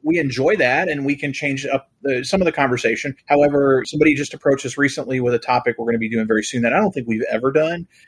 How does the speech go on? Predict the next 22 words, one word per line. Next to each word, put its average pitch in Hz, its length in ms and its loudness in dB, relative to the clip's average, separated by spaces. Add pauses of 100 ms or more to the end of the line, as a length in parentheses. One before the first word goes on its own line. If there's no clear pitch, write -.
(140)
And 123 80 -2
I'm 131 120 2
excited 135 360 2
about 139 200 0
that 139 180 2
because 123 540 -8
it's - 180 -12
pertinent 123 420 0
and 113 100 -8
timely. 117 520 2 (400)
Just - 240 -8
something 120 280 0
like, 113 140 0
"Hey, 147 160 2
we've 123 280 0
never 107 200 0
thought 139 240 -2
of 110 80 -4
doing 139 200 -2
that. 101 280 -12
Let's 156 220 0
talk. 165 380 0